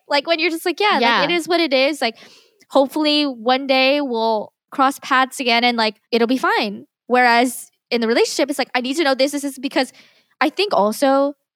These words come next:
Speaker 1: again, with the validation thing, it's more of a blow to your self-esteem when it's a relationship 'cause it's like, "Oh, this person just doesn't want to be romantically with me." So that's, I feel like we want more closure. And then, whereas in friendship, it's kind of like,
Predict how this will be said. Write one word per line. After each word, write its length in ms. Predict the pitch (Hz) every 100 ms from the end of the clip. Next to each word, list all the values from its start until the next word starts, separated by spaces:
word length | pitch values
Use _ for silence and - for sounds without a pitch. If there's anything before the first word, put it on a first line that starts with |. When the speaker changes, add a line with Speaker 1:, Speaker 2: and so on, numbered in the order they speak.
| -
Speaker 1:
again, 220 | 247 247
with 100 | 226
the 60 | 214
validation 640 | 220 220 202 202 254 254
thing, 300 | 269 277 294 _
it's 200 | 277 -
more 380 | 269 247 277 311
of 200 | 294 247
a 80 | 220
blow 420 | 196 - 220 226
to 160 | 226 247
your 80 | 214
self-esteem 560 | 233 226 220 - 214
when 120 | 208 202
it's 140 | 196
a 60 | 202
relationship 480 | 190 190 214 208
'cause 100 | -
it's 120 | 196 -
like, 120 | 196
"Oh, 40 |
this 240 | 202 208 -
person 260 | 294 311
just 100 | 277
doesn't 300 | 220 220 131
want 180 | 190 190
to 80 | 220
be 160 | 190 190
romantically 760 | 190 180 180 190 - - 190
with 260 | 175 170 196
me." 260 | 233 285 - - _ -
So 160 | 247
that's, 180 | 226 220
I 80 | 220
feel 140 | 240 220
like 140 | 220
we 80 | 226
want 200 | 196 190
more 160 | 208
closure. 460 | 196 208 196 208 190
And 180 | 196 185
then, 240 | 190 214
whereas 340 | 226 208 214 233
in 100 | 220
friendship, 460 | - 269 277 214 214
it's 140 | 208
kind 160 | 233 214
of 100 | 202
like, 180 | 190